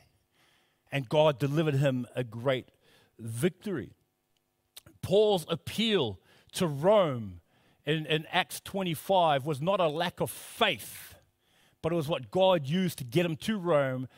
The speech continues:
to represent him. Okay, thus Jacob giving up his wealth to pacify his brother was the consequence of his deceitful dealings with him. He knows and accepts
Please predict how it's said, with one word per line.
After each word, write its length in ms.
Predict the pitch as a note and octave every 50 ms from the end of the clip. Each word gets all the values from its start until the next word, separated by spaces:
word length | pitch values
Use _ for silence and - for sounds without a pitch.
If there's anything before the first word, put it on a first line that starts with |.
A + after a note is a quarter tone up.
| _ _ _ -
to 100 | - E3+
represent 760 | C3+ D#3+ E3 - - D#3 D3+ C#3+ C3 A#2 C3+ D#3+ E3+ D#3+ -
him. 440 | - - C#3+ E3 D#3 B2 F2+ E2 - _ _ _ _ _ _ _ _ _ _ _ _ - A2+
Okay, 260 | A2 - C#3+ E3 F3
thus 380 | D3 B2+ F3+ A3+ G#3+ - - D3+ C#3
Jacob 680 | A2+ D3 G3 G#3+ G3+ - A3 G#3 F3 E3 D3 C3 A#2 - _ _ _ -
giving 240 | F3+ F3+ G3 F#3+
up 120 | F3+ E3 -
his 160 | E3 B2 B2+
wealth 240 | C3 D3+ E3+ D#3 _
to 120 | - C3+ -
pacify 640 | - - - F3 - - F3 - - E3 E3+ D#3
his 160 | C#3+ D3 C3+
brother 380 | B2 - D3 D3+ F3 G#3 A3+ A3 - - - - - - -
was 160 | D#3 D#3 -
the 80 | D#3+ -
consequence 720 | - - - - G#3 - - G#3 - - E3+ C#3+ C3 - -
of 140 | C#3 B2+
his 180 | B2+ D#3 E3+ C#3+
deceitful 480 | B2+ C3+ A#2+ - - F#3+ C#3 - D3+ C#3+
dealings 480 | A#2+ A#2+ D3+ D3+ C#3 C#3 B2+ G#2+ G#2+
with 280 | A2 C3+ G3 G3+ - -
him. 260 | D3 A#2 E2+ D#2+ - _ _ _ _ _ _ _ _ _ _ _
He 160 | - D3+ D#3
knows 580 | D#3 D#3 E3 F3 F#3 F3+ E3+ E3 D#3 D3 B2 B2 -
and 140 | D3 C#3+ C#3+
accepts 800 | - - - - - E3+ - - _ - - - - - -